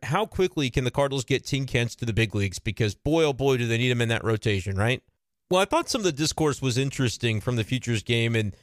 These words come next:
the Cardinals tweeted out some highlights. I believe this was their tweet that I was checking this out on, but they were talking about, on the Futures game T V broadcast, the four-pitch mix that Tink Hence possesses,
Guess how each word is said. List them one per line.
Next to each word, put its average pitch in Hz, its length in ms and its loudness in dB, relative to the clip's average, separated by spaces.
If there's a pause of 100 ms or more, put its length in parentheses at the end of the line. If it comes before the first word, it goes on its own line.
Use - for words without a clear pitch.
(200)
the 120 100 -2
Cardinals 156 380 0
tweeted 143 240 0
out 131 160 0
some 123 120 -4
highlights. 120 440 0
I 120 40 -2
believe 143 280 -2
this 123 180 -2
was 107 160 -4
their 117 140 0
tweet 104 260 -4
that 104 100 -4
I 104 80 0
was 98 280 -4 (340)
checking 107 220 0
this 104 160 0
out 113 120 2
on, 107 120 0
but 107 100 -2
they 135 60 -2
were 139 100 0
talking 170 320 0
about, 135 320 0 (400)
on 180 160 2
the 170 60 2
Futures 147 360 -4
game 151 220 0
T 147 140 0
V 175 160 -2
broadcast, 117 580 0
the 131 80 0
four-pitch 185 540 0
mix 165 320 -2
that 131 240 0 (240)
Tink 160 200 0
Hence 139 280 0
possesses, 127 720 -2